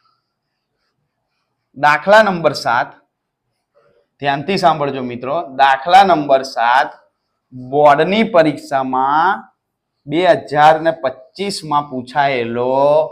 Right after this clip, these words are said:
છે. most આઈ એમ પી દાખલો. બે હજાર પચીસ માં બોર્ડની પરીક્ષામાં આ દાખલો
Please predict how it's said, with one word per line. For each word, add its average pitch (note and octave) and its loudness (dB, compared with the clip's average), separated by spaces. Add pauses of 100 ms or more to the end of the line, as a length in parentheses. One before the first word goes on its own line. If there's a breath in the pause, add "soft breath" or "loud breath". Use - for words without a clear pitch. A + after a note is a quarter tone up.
(340)
છે. A#2 -12 (180)
most D3+ -4
આઈ C3+ 0
એમ C3 -8
પી B2 -14
દાખલો. A2 -8 (640)
બે C#3+ -2
હજાર B2+ -4
પચીસ D#3+ -12
માં B2 -10 (420)
બોર્ડની C3+ -2
પરીક્ષામાં B2+ -8 (120)
આ F#3 8
દાખલો B2+ -2